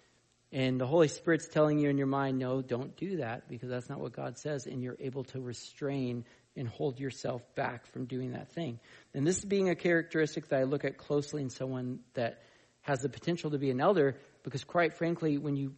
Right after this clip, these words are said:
move into a leadership position, you have a lot more interaction with people in the church. And with that will come a lot more hard situations to deal with and a lot more potential to react the wrong way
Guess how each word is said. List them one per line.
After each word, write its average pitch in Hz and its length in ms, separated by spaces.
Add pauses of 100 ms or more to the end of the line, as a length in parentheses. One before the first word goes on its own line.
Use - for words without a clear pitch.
move 156 220
into 143 220
a - 20
leadership 160 440
position, 135 520
you 147 140
have 143 300
a 135 100
lot 131 420
more 139 220
interaction 131 880
with 123 300
people 123 460 (420)
in 120 140
the 120 80
church. - 600 (440)
And 120 120
with 143 220
that 156 240
will 139 100
come 139 220
a 131 40
lot 127 300
more 143 160
hard 135 340
situations 147 640
to 147 80
deal 147 280
with 143 240
and 139 120
a 123 60
lot 127 320
more 135 260
potential 147 680
to 131 120
react 131 540
the 131 100
wrong 135 560
way 117 340